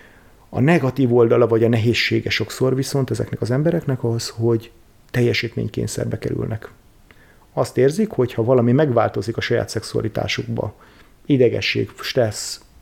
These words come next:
fi-, biológiai vagy egyéb tényezők miatt, akkor rettenetesen rosszul tudják érezni, úgy érzik, hogy ők elromlottak. És a másik az, hogy nagyon sokszor türelmetlenül tudnak lenni a partnereikkel,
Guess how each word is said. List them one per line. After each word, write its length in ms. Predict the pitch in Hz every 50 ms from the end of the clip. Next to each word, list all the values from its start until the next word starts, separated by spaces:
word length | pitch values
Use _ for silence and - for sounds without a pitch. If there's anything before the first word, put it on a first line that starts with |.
| _ _ -
fi-, 240 | - - 143 131 123
biológiai 540 | 120 135 127 113 113 110 107 113 113 110
vagy 140 | 104 117 113
egyéb 200 | 110 107 107 -
tényezők 440 | - 123 120 139 147 147 175 165 -
miatt, 360 | 170 165 165 165 160 - -
akkor 400 | 143 139 - - - 135 135 - - - - - - - _ _ _
rettenetesen 600 | - 127 120 - - 113 110 104 107 101 - 113
rosszul 260 | 113 110 - - 117
tudják 260 | 107 - - 110 -
érezni, 300 | - 117 110 107 - -
úgy 100 | 131 131
érzik, 220 | 123 113 101 117 -
hogy 100 | 120 113
ők 140 | 110 98 -
elromlottak. 760 | - 104 104 107 101 104 - - - - - - - - - - _ _ _ _ _ - - - - - - - - _ _
És 180 | - 117 -
a 60 | 143 143
másik 340 | 156 147 117 - - 123
az, 120 | 131 127 -
hogy 100 | - 139
nagyon 200 | 147 143 131 127
sokszor 320 | - - 127 - - 139
türelmetlenül 580 | 139 - 143 123 117 110 110 - - 117 113 107
tudnak 300 | - 113 113 110 110 -
lenni 180 | 107 104 107
a 60 | 104 98
partnereikkel, 920 | - 107 104 104 - 135 143 156 175 170 - - - 196 208 208 185 196